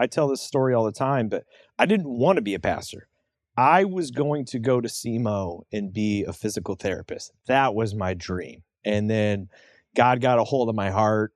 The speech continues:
and called me into ministry. And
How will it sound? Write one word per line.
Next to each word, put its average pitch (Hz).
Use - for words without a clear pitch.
and 92
called 101
me 98
into 92
ministry. 95
And 101